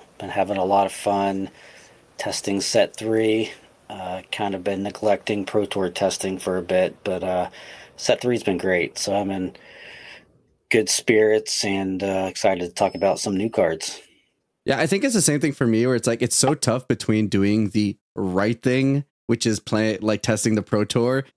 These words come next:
Speaker 2: and then doing the fun thing, which is actually testing set three, which I'm enjoying <laughs> way more and deck building for that way more.
Speaker 1: Yeah, yeah. You know, now that Alex is back from his world tour, he just wants to play all the time. So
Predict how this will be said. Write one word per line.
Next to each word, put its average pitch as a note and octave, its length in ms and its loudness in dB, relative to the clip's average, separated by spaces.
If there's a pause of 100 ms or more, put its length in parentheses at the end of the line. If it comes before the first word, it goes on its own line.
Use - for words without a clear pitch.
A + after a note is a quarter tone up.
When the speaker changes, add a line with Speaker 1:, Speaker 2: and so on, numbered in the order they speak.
(100)
Speaker 2:
and A#2+ 140 2
then A#2 120 2
doing A#2 300 2
the G2+ 100 0
fun A#2 360 0
thing, C3+ 260 2
which A2+ 140 0
is G#2+ 120 2
actually G#2+ 260 0
testing A2 360 0
set G#2 240 0
three, G#2+ 160 2
which A2+ 160 0
I'm G2+ 240 2
enjoying G#2+ 540 2
<laughs> - 40 0
way C3 360 2
more A#2+ 380 2
and G#2+ 120 -2
deck G#2+ 180 0
building A#2 240 4
for A#2+ 140 0
that A#2+ 220 0
way A2 400 2
more. A2+ 520 0
Speaker 1:
Yeah, F#2 540 2 (160)
yeah. F#2 320 2
You B2+ 100 4
know, B2 80 2
now C3 260 6
that A#2 160 2
Alex G#2 440 2
is F2 100 -10
back F2+ 260 0
from F2 120 -8
his F2+ 180 -6
world G2 280 -2
tour, F2+ 360 -2
he F#2 180 -6
just F2+ 300 -10
wants F#2 200 -6
to - 60 -8
play G2 220 -4
all F2 120 4
the - 60 -6
time. F2+ 340 -4
So G2+ 280 2